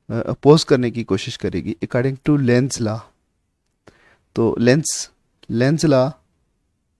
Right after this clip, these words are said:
के मुताबिक यहाँ पे जो फील्ड जो प्रोड्यूस होगा,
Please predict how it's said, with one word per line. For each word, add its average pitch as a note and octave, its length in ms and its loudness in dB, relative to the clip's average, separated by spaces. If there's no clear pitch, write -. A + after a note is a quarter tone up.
के C3 100 0
मुताबिक A#2+ 500 0
यहाँ B2+ 200 -2
पे C#3+ 180 2
जो C#3 160 -2
फील्ड E3 480 0
जो D3+ 120 2
प्रोड्यूस A#2 480 0
होगा, G#2+ 380 -2